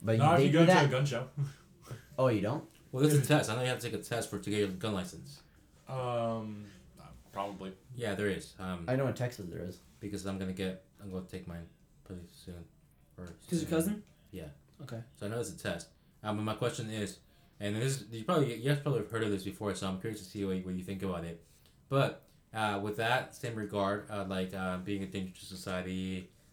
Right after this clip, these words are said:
Speaker 3: to yourself, things like that, do you think there should be some sort of test for owning children or for having children?
Speaker 1: Yes, I think so.
Speaker 2: I mean,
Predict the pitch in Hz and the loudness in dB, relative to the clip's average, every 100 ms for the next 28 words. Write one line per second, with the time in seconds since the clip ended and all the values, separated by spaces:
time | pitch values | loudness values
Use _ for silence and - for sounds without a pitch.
0 | _ - 98 92 98 92 92 98 92 92 | _ -4 -4 -2 -2 0 -2 -4 -8 -6
1 | 101 104 107 - - - - 104 120 151 | -2 -2 -4 -10 -20 -20 -16 -8 0 0
2 | - 131 120 - 110 - 110 107 110 104 | 0 -6 -6 -6 -6 -4 -6 -2 -2 -2
3 | 104 - 98 95 92 - _ _ - 101 | -8 -8 -6 -4 -6 -10 _ _ -12 -6
4 | 110 143 - _ _ - _ _ 95 90 | -6 -6 -12 _ _ -20 _ _ -10 -8
5 | 92 92 - - 139 - - - _ - | -8 -8 -10 -10 -10 -12 -20 -20 _ -20
6 | - 95 123 120 90 104 113 104 - - | -14 -10 -10 -10 -12 -4 -2 -2 -4 -12
7 | - - - 90 90 92 - - - - | -20 -20 -12 -10 -8 -10 -10 -14 -16 -20
8 | - 135 113 107 - 127 123 120 107 | -20 -18 -16 -18 -14 -10 -8 -8 -10